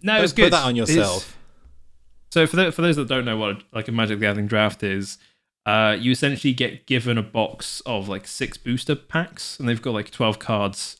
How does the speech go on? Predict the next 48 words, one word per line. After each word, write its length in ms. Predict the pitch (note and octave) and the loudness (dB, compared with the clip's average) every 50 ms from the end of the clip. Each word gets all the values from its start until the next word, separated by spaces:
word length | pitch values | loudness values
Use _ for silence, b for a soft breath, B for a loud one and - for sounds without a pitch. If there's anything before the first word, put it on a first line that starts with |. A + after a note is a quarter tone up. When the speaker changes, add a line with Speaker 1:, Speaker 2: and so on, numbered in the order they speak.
| _ _ | _ _
Speaker 1:
in 240 | A#2 G#2+ G2+ G#2+ G2+ | -4 -2 -2 -2 -2
per 220 | - - A2 G2+ | -2 -2 -2 -2
pack. 480 | G2 A2 A2+ G2 E2+ - - - - - b b b b b b b b b b _ - | -2 -2 -2 -2 -2 -6 -10 -14 -18 -18 b b b b b b b b b b _ 0
Uh, 300 | A#2+ A#2 A2+ A2+ A2 G2+ | 2 2 2 2 0 0
and 220 | - A2 A2+ A2+ | 0 -2 -2 0
then 300 | A2+ A#2+ A#2 A2+ A2+ A2 | 2 2 2 2 0 0
you 160 | G#2 A2+ A2+ A#2+ | 0 -2 0 0
make 240 | A#2+ A#2+ A2+ - | 0 -2 -2 -2
a 40 | B2+ | -6
deck 600 | A2 - - C#3+ G3+ - - - - - - - _ _ | -6 -2 0 0 0 -2 -4 -8 -14 -14 -14 -18 _ _
with 100 | - G#2+ | -10 -4
those 160 | - A#2 G#2+ | -4 -4 -4
cards 540 | - - B2+ A#2+ G#2+ G2+ G2 F#2+ - - - - - | -2 -2 -2 -2 -2 -2 -4 -4 -6 -10 -14 -10 -8
at 140 | A2+ A2 G2+ | -6 -4 -4
the 100 | A2 G#2 | -4 -4
event, 440 | G2 G#2 G#2+ A2+ G2+ F#2+ F#2 - - _ _ _ _ _ _ _ _ _ _ _ _ _ | -4 -4 -2 -2 -2 -2 -4 -8 -12 _ _ _ _ _ _ _ _ _ _ _ _ _
and 120 | A2 G#2+ G#2 | -4 0 2
then 280 | A2 G#2+ G2+ G2 G2 | 2 2 2 2 2
you, 280 | G2+ G2+ G2+ G2 F#2+ G2 - - | 0 0 0 -2 -4 -6 -8 -8
like, 280 | G2+ G2+ F#2+ - - - _ _ _ _ _ - | -6 -6 -6 -6 -10 -16 _ _ _ _ _ -8
battle 480 | G#2 - - - A#2+ A2 G#2+ G2+ - _ _ _ | -6 -6 -6 -8 -10 -10 -10 -12 -14 _ _ _
<clears throat> 180 | _ _ _ - | _ _ _ 2
the 420 | - A#3+ G3 D#3 A2+ - - B2+ A2+ | 4 4 4 4 2 0 -2 0 0
other 80 | A2+ | 0
people 160 | A2+ - A#2 G#2 | 0 0 0 0
at 40 | G2+ | 0
the 40 | A2 | 0
event 200 | A2 A#2 G#2+ G#2 | 2 2 0 0
who 60 | G2 A#2+ | 0 0
are 40 | G#2+ | 2
doing 180 | A#2 A2+ A2 | 2 2 2
the 60 | A2+ A2 | 2 2
same 200 | - A#2+ A#2 A2+ | 2 2 0 2
thing. 400 | - D#3 C#3 A#2 G2+ F#2+ - - _ | 2 2 2 2 0 -4 -8 -14 _
So, 340 | - - A#2+ A2 G#2+ G#2 G2+ G2+ B B B B _ _ _ _ _ _ - | -8 -2 0 0 0 0 -2 -4 B B B B _ _ _ _ _ _ -2
uh, 340 | G#2+ G#2+ G#2+ G2+ G#2 F#2+ - - | -2 0 0 0 -2 -2 -4 -8
it's, 140 | C3 - - | -8 -8 -4
Speaker 2:
If 80 | - D3 | -2 0
Speaker 1:
it's 100 | C3+ D#3 | 2 4
Speaker 2:
you're 80 | D#3 | 4
Speaker 1:
a 40 | C3+ | 4
bit 60 | D#3+ | 4
Speaker 2:
still 260 | - G#3+ G#3+ A#3 A#3+ G#3 | 4 6 6 6 6 6
Speaker 1:
different 60 | - | 4
from 80 | D#3 C#3 B2 | 4 4 6
Speaker 2:
confused, 760 | A2+ A2+ A2+ G#2+ G2+ G2 F#2+ F2+ F2+ G2 A#2+ C3+ C3+ - - | 6 6 6 6 4 4 0 -2 -4 -6 -6 -6 -8 -6 -4
imagine 400 | C#3+ D3 F3 G3+ G3+ F#3 G#3+ F3+ | 0 2 2 2 2 0 -2 -2
Pokemon 760 | C3 - - D#3 D#3 C#3+ - A#2+ G#2+ G#2 G2+ F#2+ F#2+ G2 | -2 -2 -2 0 0 0 -2 -2 -2 -2 -2 -4 -6 -8